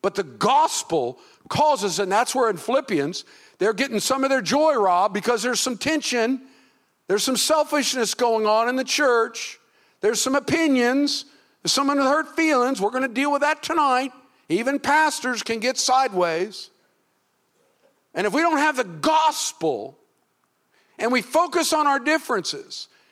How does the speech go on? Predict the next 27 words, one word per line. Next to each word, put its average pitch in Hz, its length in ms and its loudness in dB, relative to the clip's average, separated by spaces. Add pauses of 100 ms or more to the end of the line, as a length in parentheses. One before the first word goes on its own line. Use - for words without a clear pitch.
(280)
I've 262 120 0
been 269 160 0
meeting 285 360 2
for - 160 -6
t-, - 120 -10
almost 269 380 0
twenty-five 269 720 -2
years 240 400 -2
with 180 100 -4
a 170 40 -4
group 208 260 -6
of 180 140 -12
pastors 185 520 -2
locally. 151 460 -4 (1900)
You 285 280 0
know 330 120 2
how 240 220 2
different 214 560 -4
we 196 220 -2
are 180 360 0
as 156 240 -2
a 139 60 -4
group - 380 -6
of 135 100 -8
guys. 123 560 -6 (560)
I 226 200 0
mean, 190 500 0